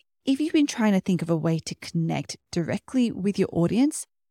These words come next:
without taking away from the amazing advice, insight, stories, and learnings from your guest, this style of episode is hands down the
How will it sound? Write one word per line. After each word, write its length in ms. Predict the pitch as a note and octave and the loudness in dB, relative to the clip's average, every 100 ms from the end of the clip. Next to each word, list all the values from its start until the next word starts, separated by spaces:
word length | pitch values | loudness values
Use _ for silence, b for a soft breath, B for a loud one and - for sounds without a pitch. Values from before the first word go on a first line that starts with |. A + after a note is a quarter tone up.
| _ | _
without 520 | A3 - - G3 A#3+ | -4 -2 -2 -2 -2
taking 360 | - A3 - F#3+ | -2 -4 0 2
away 220 | F3+ E3+ | 4 2
from 180 | E3+ D#3+ | 2 2
the 80 | D#3+ | 2
amazing 560 | D#3 E3 E3+ F3 E3+ | 4 2 0 0 -2
advice, 640 | - D3+ B2 A3 A3+ A3+ - | -2 -6 -2 0 0 0 -2
insight, 480 | G#3+ F#3 - G#3 - | 0 0 0 -2 -2
stories, 380 | - F3 F3 F3 | -2 0 0 0
and 160 | D#3+ | 0
learnings 320 | E3+ F3+ F3+ | 0 0 -2
from 140 | - D#3 | -2 -4
your 160 | D3+ C#3 | -4 -6
guest, 480 | - E3+ D4+ - - - _ _ _ - | -6 -2 -2 -6 -10 -16 _ _ _ -8
this 360 | D3 D#3+ B3+ | -2 0 0
style 380 | - - C4 C#4 | 0 0 2 2
of 80 | C4+ | 2
episode 440 | - A3 - C#4 C4 | 0 -2 0 0 0
is 180 | F#3 | -4
hands 640 | - - F3+ F#3+ A#3 B3 - | -6 -8 -2 2 2 0 -2
down 420 | - D#3+ D#3+ E3 - | -2 0 0 0 -4
the 120 | - | -6